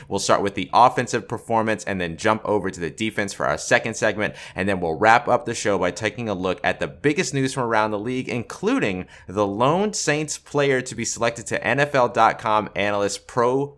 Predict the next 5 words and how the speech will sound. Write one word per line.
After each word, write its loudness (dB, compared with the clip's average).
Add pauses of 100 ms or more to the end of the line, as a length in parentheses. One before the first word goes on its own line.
Bowl 0
selection -4
prediction -4
team. -8 (300)
Um, 2